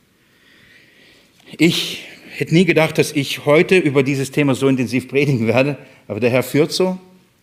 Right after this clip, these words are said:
Ich muss es tun, auch wenn das vielleicht die einen oder anderen sagen, ich suche es mir nicht aus, auch wenn es nicht glaubt, ich suche es mir echt nicht aus.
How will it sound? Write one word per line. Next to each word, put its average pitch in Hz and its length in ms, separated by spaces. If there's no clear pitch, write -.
Ich 113 180
muss 131 140
es 131 120
tun, 160 340
auch 123 160
wenn 123 100
das 117 200
vielleicht 120 520
die 117 300
einen 120 80
oder 120 60
anderen 117 280
sagen, 104 500
ich 139 180
suche 180 220
es - 80
mir 156 100
nicht 156 180
aus, 175 320
auch 135 240
wenn 131 120
es 127 140
nicht 127 180
glaubt, 139 300
ich 110 140
suche 156 240
es - 80
mir 113 120
echt 131 180
nicht 110 180
aus. 160 280